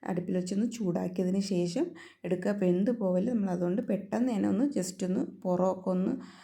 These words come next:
ഇതാവും. നമുക്ക് സൗണ്ട് കേൾക്കുമ്പോൾ മനസ്സിലാവും ചൂടായിട്ടുണ്ടെന്ന്. എന്നിട്ട് അതിനെ വൃത്തിയാക്കി എടുക്കാം. അടുത്തെന്ന് പറയുന്നത് ഞാൻ ഇതുപോലെ സവാള പൊളിക്കുമ്പോൾ നമ്മൾ ആ മുകളിലത്തെ ആ ഒരു ഭാഗം ഉണ്ടല്ലോ, ആ ഒരു വേരൊക്കെ വരുന്ന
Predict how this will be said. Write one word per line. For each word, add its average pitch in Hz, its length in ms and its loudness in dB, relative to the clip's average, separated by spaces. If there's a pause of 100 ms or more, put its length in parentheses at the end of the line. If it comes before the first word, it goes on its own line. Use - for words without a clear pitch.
(180)
ഇതാവും. 185 320 0
നമുക്ക് 185 180 0
സൗണ്ട് 190 600 0 (180)
കേൾക്കുമ്പോൾ 190 300 -4
മനസ്സിലാവും 175 720 0
ചൂടായിട്ടുണ്ടെന്ന്. 175 800 -4 (380)
എന്നിട്ട് 240 240 -2
അതിനെ 208 200 0
വൃത്തിയാക്കി 175 580 -4
എടുക്കാം. 175 500 -8 (680)
അടുത്തെന്ന് 254 440 -2
പറയുന്നത് 214 500 -2
ഞാൻ 202 460 2
ഇതുപോലെ 196 260 -2
സവാള 190 480 -2
പൊളിക്കുമ്പോൾ 185 680 -2
നമ്മൾ 185 200 2
ആ 190 100 -4
മുകളിലത്തെ 190 580 -2
ആ 214 40 -2
ഒരു 208 200 -2
ഭാഗം 185 340 -2
ഉണ്ടല്ലോ, 170 320 -2
ആ 170 120 0
ഒരു 170 200 -2
വേരൊക്കെ 180 540 -2
വരുന്ന 170 500 -4